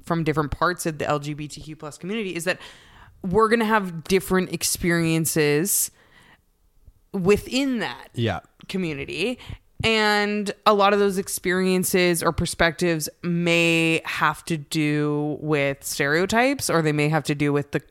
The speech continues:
Speaker 1: cultures within those niche groups. And I am always fascinated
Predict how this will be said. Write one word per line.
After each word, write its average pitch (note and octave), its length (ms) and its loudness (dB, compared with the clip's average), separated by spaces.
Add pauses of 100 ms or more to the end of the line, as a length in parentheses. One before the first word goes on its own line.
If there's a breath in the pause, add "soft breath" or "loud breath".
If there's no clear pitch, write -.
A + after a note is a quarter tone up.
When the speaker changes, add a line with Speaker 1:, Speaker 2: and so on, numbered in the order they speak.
(200)
Speaker 1:
cultures D#3+ 640 -2
within D3+ 380 0
those D3+ 300 0 (680 loud breath)
niche F3+ 600 -2
groups. - 720 -8 (380 loud breath)
And G#3 320 0 (220)
I B3+ 680 2 (1400)
am A3 220 2
always G#3 560 0 (200)
fascinated D3 960 -2